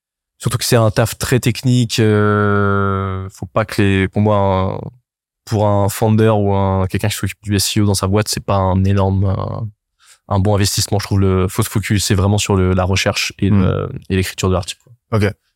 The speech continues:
Speaker 2: C'était quoi ta plus grosse erreur en S E O, toi ?
Speaker 1: Plus grosse erreur en S E O, c'est qu'au début, j'ai pris des freelances pour écrire des articles.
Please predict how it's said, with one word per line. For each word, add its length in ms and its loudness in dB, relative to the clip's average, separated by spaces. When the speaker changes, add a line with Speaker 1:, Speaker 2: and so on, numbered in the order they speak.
Speaker 2:
C'était 220 0
quoi 100 4
ta 100 2
plus 100 0
grosse 220 2
erreur 160 2
en 100 2
S 140 0
E 40 2
O, 40 0
toi ? 180 -2
Speaker 1:
Plus 180 -2
grosse 420 0
erreur 340 2
en 220 0
S 420 -2
E 220 2
O, 280 4
c'est 300 0
qu'au 160 0
début, 260 2
j'ai 200 2
pris 680 0
des 120 2
freelances 320 0
pour 160 0
écrire 160 0
des 120 2
articles. 380 -8